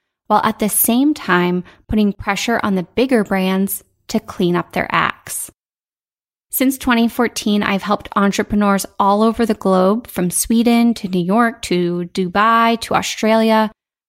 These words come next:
launch independent fashion and accessory brands that are made from sustainable materials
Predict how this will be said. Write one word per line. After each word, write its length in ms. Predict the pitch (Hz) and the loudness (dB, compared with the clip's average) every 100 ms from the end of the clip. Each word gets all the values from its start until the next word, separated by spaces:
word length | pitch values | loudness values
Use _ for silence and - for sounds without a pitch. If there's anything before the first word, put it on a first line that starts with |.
| _ - | _ -2
launch 280 | 208 208 - | -2 -2 -2
independent 540 | 233 254 240 226 226 | 0 2 2 0 0
fashion 400 | 202 190 - 202 | 0 0 0 0
and 120 | 196 | 0
accessory 520 | 196 - 185 - 190 | -2 -2 -2 -2 -2
brands 480 | 190 190 185 190 185 | -2 0 0 -2 -4
that 120 | 202 | -2
are 80 | 196 | 0
made 240 | 185 185 170 | 2 0 -2
from 160 | 190 | -4
sustainable 680 | 170 196 - 190 208 220 254 | -4 -4 -2 0 2 2 2
materials 840 | 254 262 - 196 190 190 190 185 | 2 0 -2 0 0 0 -2 -4